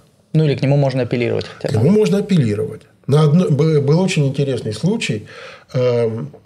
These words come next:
Speaker 2: рассказывала мне, э, женщина, пожилая, председатель правкома, э, маленького металлургического предприятия на Урале. Там есть такие вот город и, э, заводик.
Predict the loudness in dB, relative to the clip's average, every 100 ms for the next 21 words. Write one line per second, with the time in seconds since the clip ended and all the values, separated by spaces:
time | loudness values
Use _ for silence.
0 | _ _ -20 -6 -2 -2 -2 -2 -2 -2
1 | -2 -2 -2 -2 -4 -4 -4 -4 -2 -2
2 | -2 -4 -4 -4 0 2 2 0 -6 -6
3 | -4 -4 -6 -8 -6 -8 -8 -4 0 0
4 | 0 -4 -12 -18 -20 -12 -6 -2 0 2
5 | 0 -4 -2 -2 -2 -4 -6 -6 -8 -8
6 | -8 -8 -8 -4 -4 -4 -4 -2 -2 -2
7 | -4 -10 -10 -8 -10 -12 -16 -16 -18 -8
8 | -2 -2 -2 -6 -10 -10 -12 -14 -16 -16
9 | -14 -12 -14 -18